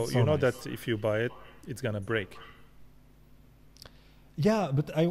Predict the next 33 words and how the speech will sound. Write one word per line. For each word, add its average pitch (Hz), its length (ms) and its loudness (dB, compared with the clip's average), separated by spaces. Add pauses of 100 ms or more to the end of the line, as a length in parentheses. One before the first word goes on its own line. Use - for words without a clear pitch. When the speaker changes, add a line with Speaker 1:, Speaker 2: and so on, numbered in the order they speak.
(160)
Speaker 1:
what 180 100 4
I 226 80 2
wanna 190 260 2
know 110 440 2 (180)
is 123 160 -2
how 190 400 -4
expensive 147 640 -4
it's 107 160 -6
gonna 104 240 -6 (160)
cost - 260 -10
me 101 120 -4
to, 98 300 -6
to - 120 -10
fix - 340 -4
whatever 101 300 -4
brake, 95 420 -6 (160)
uh, 95 40 -12 (680)
brake 101 220 -10
problem 104 240 -6
Speaker 2:
Well, 123 100 2
Speaker 1:
I'm 104 60 -6
Speaker 2:
the 110 80 -2
Speaker 1:
gonna 92 120 -10
Speaker 2:
parts - 240 -4
Speaker 1:
have. 120 100 -2
Speaker 2:
are - 20 0
expensive, 107 640 -6
but, 95 280 -8
uh, 90 440 -10
in 104 80 -8
Algeria, 101 480 -4
like, 92 280 -10
the 101 220 -8